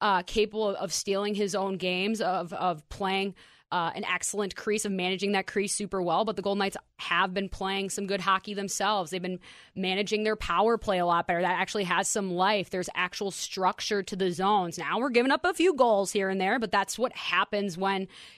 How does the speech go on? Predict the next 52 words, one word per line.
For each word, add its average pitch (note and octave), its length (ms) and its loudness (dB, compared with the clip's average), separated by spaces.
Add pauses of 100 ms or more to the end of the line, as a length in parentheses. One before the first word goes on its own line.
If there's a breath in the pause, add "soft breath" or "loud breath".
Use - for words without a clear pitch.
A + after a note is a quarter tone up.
you, G#3+ 260 0
uh, G3+ 320 4
you're G#3 200 0
a G3 40 -4
team G#3 240 -4
that's G3 160 -4
giving G#3 200 0
up F#3 80 -6
the G3+ 80 -4
most F#3 180 -2
high F3+ 240 0
danger F#3+ 380 -2
chances F#3+ 440 -6
in G3 80 -4
the F#3+ 80 -6
league. F#3+ 400 -2
Eh, D3 280 -6
that's F#3+ 200 -2
right F#3 240 -2
in G#3 60 -8
front G#3 260 -2
of G3 100 -8
that F#3+ 180 0
net, G3+ 280 0
right F#3+ 340 0
at - 140 -6
the G3+ 80 -6
top G3 300 0
of G3 60 -6
the F#3+ 40 -8
crease. D#4+ 240 -4
But A3 120 -6
here's E4 140 -4
the A3 60 -10
thing. C#3+ 220 -8
It's - 120 -6
actually D4 280 -4
not F3+ 320 -2
the F#3 80 -6
worst E3+ 400 -8
thing C#3+ 320 -12
ever. - 320 -14 (720 soft breath)
Because D#4+ 340 4
Robin D4 220 6
Lehner A#3+ 280 4
is G3+ 200 0
uniquely A#3 480 2
qualified G#3+ 560 2
to A#3 120 -4
make A3 360 2
those G#3+ 340 2
stops, - 560 0